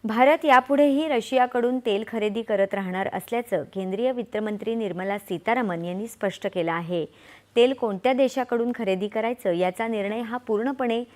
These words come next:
राष्ट्रीय हित लक्षात घेऊन घेतला जाईल, असं त्या म्हणाल्या. एका खाजगी वृत्तवाहिनीला दिलेल्या मुलाखतीमध्ये त्या बोलत होत्या.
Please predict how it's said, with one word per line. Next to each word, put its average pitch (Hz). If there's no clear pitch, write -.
राष्ट्रीय 220
हित 254
लक्षात 233
घेऊन 202
घेतला 180
जाईल, 185
असं 196
त्या 185
म्हणाल्या. 170
एका 240
खाजगी 247
वृत्तवाहिनीला 240
दिलेल्या 196
मुलाखतीमध्ये 185
त्या 208
बोलत 160
होत्या. 160